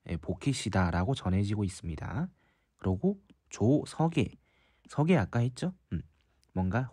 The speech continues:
홈 같은 거를 파서 수량을 표시하는, 음, 어떤 뭐 거래에 대한 계약서랄까요? 어, 그런 건데, 이것도 복희씨가 만들었다고 전해지고, 써 있자는 그로써,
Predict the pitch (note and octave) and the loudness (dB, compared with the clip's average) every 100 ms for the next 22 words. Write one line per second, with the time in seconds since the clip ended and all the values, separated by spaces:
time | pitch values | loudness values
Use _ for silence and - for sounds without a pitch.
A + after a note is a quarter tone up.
0 | - E3 E3+ F3 E3+ C#3 A2+ G#2 - G2+ | 0 4 4 2 2 2 2 2 -2 -2
1 | - A#2 _ _ _ _ - - D3 E3 | -2 -2 _ _ _ _ -18 0 4 6
2 | D#3 C#3+ C#3+ C3 B2 G#2+ G2+ D3 E3+ - | 6 4 2 0 2 2 2 0 -4 -6
3 | F#2+ F2+ - _ _ _ _ - - - | -6 -6 -10 _ _ _ _ -20 -20 -20
4 | _ E2 G#2 G2 F#2 F2+ F2 D#2 - G#2+ | _ -6 -2 0 0 0 -2 -4 0 4
5 | B2 B2+ C3 B2+ A#2+ D#2 - - G2+ F#2 | 6 6 6 4 2 -2 -6 -2 0 2
6 | F#2+ F#2 - G2+ G2+ - F#2+ E2+ - F2 | 2 2 2 2 2 0 -2 -2 -4 -6
7 | - - - _ _ _ _ - F#2+ F2+ | -6 -6 -12 _ _ _ _ -10 -10 -8
8 | F2 F2 A#2 F#3 - _ _ _ _ - | -10 -6 -4 -4 -8 _ _ _ _ -4
9 | G#2+ A#2+ F3 - - C3+ - D3 B2+ F#2 | 0 4 4 4 0 0 2 2 4 2
10 | F#2 F#2 F2 F#2 G#2+ F2+ F#2+ F2+ - - | 2 0 -2 -2 -2 0 0 0 -6 -4
11 | G2+ F#3 - _ _ _ _ _ - F#3+ | 0 0 -4 _ _ _ _ _ 0 6
12 | G3 - A2 D3+ G2 - - - B2 D#3+ | 6 4 2 2 2 -4 -20 -4 2 4
13 | G2+ - A#2 G2 | 4 0 -4 -6